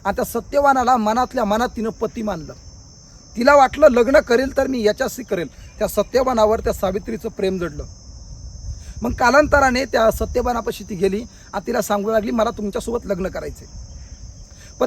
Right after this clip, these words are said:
तेवढ्यामध्येच महर्षी नारदांनी सांगितलं की, "या व्यक्तीसोबत तू लग्न करू नको, कारण या व्यक्तीचं आयुष्य फक्त एका वर्षाचं आहे, एका वर्षानंतर हा व्यक्ती मरण पावेल." राजानं लग्नाला विरोध केला, सगळ्या लोकांनी लग्नासाठी विरोध केला, परंतु सावित्रीने सांगितलं, "मी मनातल्या मनात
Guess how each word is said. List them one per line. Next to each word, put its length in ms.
तेवढ्यामध्येच 640
महर्षी 420
नारदांनी 480
सांगितलं 520
की, 240
"या 120
व्यक्तीसोबत 540
तू 80
लग्न 260
करू 260
नको, 180
कारण 320
या 180
व्यक्तीचं 420
आयुष्य 460
फक्त 200
एका 280
वर्षाचं 460
आहे, 80
एका 200
वर्षानंतर 540
हा 140
व्यक्ती 280
मरण 320
पावेल." 280
राजानं 400
लग्नाला 340
विरोध 320
केला, 180
सगळ्या 300
लोकांनी 420
लग्नासाठी 460
विरोध 220
केला, 260
परंतु 280
सावित्रीने 540
सांगितलं, 540
"मी 140
मनातल्या 460
मनात 240